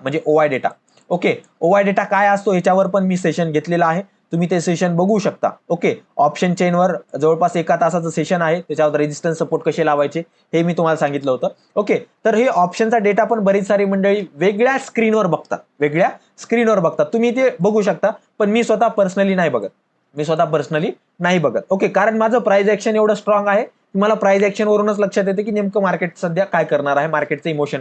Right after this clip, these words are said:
काय आहे, आणि दहापैकी नऊ वेळेस ते बरोबर असतं. ओके, राईट. तर पहिली गोष्ट, निफ्टी बँक निफ्टीमध्ये ट्रेड करताना आपल्याला काय बघायचं आहे की बॉस, निफ्टी वेटेज, अ, सॉरी, बँक, अ, जे वेटेजवाले स्टॉक्स आहेत,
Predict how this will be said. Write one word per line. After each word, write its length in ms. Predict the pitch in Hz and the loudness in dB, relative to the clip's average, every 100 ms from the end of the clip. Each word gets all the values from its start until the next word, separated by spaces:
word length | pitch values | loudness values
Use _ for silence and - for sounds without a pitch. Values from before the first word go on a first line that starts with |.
| 120 | -2
काय 120 | 110 | -2
आहे, 220 | 98 98 _ _ - | -4 -10 _ _ -8
आणि 160 | 123 160 | -2 0
दहापैकी 480 | 170 180 180 185 190 | 2 0 0 0 0
नऊ 180 | 190 | 0
वेळेस 240 | 185 185 196 | 2 0 0
ते 40 | |
बरोबर 320 | 220 180 135 | 0 2 2
असतं. 220 | 113 - - _ _ - | 0 -2 -14 _ _ -6
ओके, 200 | 190 208 131 - - | 0 0 -2 -8 -2
राईट. 220 | 220 214 - _ _ - | 0 0 -2 _ _ -2
तर 100 | 220 | -2
पहिली 300 | - 185 202 | 2 2 4
गोष्ट, 260 | 220 208 247 | 2 2 2
निफ्टी 320 | 202 196 226 | 0 0 0
बँक 140 | 214 | 2
निफ्टीमध्ये 460 | 214 208 226 214 208 | 0 -2 -2 0 0
ट्रेड 240 | 196 196 | 2 2
करताना 340 | 196 196 202 202 | 2 2 2 2
आपल्याला 240 | 202 202 | 2 2
काय 160 | 196 196 | 2 2
बघायचं 340 | 196 190 196 | 2 2 2
आहे 160 | 175 226 - _ _ - | 0 -2 -8 _ _ -2
की 60 | |
बॉस, 260 | 180 240 - _ _ 151 | 2 2 0 _ _ -4
निफ्टी 540 | 175 180 240 247 - _ - | -2 0 0 0 -4 _ -6
वेटेज, 480 | 147 180 196 220 - | -2 2 2 0 2
अ, 280 | 160 160 156 | 4 4 4
सॉरी, 180 | 185 | 2
बँक, 400 | 151 170 208 202 | 2 0 0 0
अ, 280 | 160 156 151 | 2 4 2
जे 140 | 151 180 | 2 0
वेटेजवाले 520 | 190 190 233 214 214 | 2 2 2 2 0
स्टॉक्स 360 | 208 180 - | 2 0 0
आहेत, 120 | 139 | -2